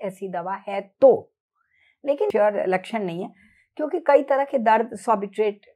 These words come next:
या एनजीसेड लेने से चले जाते हैं। इसके अलावा अगर ये दर्द बहुत देर चलता रहे, आठ दस मिनट के बाद भी चलता रहे, बहुत तेज दर्द हो, यह दर्द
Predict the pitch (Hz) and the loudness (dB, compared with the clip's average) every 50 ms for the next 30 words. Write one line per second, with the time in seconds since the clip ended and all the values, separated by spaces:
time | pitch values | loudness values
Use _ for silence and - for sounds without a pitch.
0 | _ - - 196 190 202 190 185 180 - - 202 196 196 175 185 180 185 - 220 | _ -18 -14 -8 -6 -4 -4 -4 -4 -6 -4 -4 -4 -2 0 -2 -2 -2 -2 -4
1 | 208 180 175 160 160 156 156 165 165 - 262 285 - - _ _ _ _ _ _ | -2 0 0 -2 -2 -2 -4 -8 -8 -6 -6 -6 -6 -8 _ _ _ _ _ _
2 | _ _ _ - 208 180 170 160 147 139 156 - _ _ _ _ _ _ _ _ | _ _ _ -2 0 0 0 -2 -2 -6 -12 -16 _ _ _ _ _ _ _ _
3 | _ _ - 381 - - - 427 508 494 359 302 - 262 302 349 - - 262 254 | _ _ 0 0 0 4 4 4 6 6 8 6 8 8 6 6 6 0 0 0
4 | - - 349 - 415 403 262 214 233 233 240 226 185 139 127 127 - _ _ _ | 0 0 2 2 0 0 2 2 4 4 4 4 2 -2 -6 -10 -12 _ _ _
5 | _ _ _ _ _ 214 240 - - 466 403 370 - 370 - - 254 196 175 185 | _ _ _ _ _ 2 2 4 4 2 4 6 4 4 6 4 4 4 6 4
6 | 185 175 175 180 180 170 - - _ _ - 220 240 269 285 262 233 269 277 277 | 4 4 4 2 0 -2 -4 -10 _ _ 4 6 6 6 6 6 6 6 6 4
7 | - 240 233 233 240 240 - - 254 190 - - 175 180 226 285 285 269 269 240 | 0 -4 -2 -2 -4 -6 -4 -4 -4 -4 -2 -4 -2 0 0 0 0 0 -4 -2
8 | - 220 190 185 - 180 - - - 180 - 202 180 170 - 220 214 208 214 - | -2 -4 -4 -4 -6 -8 -8 -6 -6 -6 -6 -6 -8 -8 -4 -4 -4 -4 -4 -2
9 | 285 330 359 359 349 - _ _ 262 269 262 240 185 185 185 175 160 135 127 147 | 0 2 2 2 0 -6 _ _ 6 6 6 2 0 0 -2 -2 -2 -2 -6 -14
10 | _ - 160 _ _ _ _ _ _ _ _ _ _ _ _ _ 233 226 294 403 | _ -20 -20 _ _ _ _ _ _ _ _ _ _ _ _ _ -2 0 2 2
11 | 466 403 285 226 262 269 311 381 415 - - | 2 2 2 6 6 6 6 6 2 -2 -4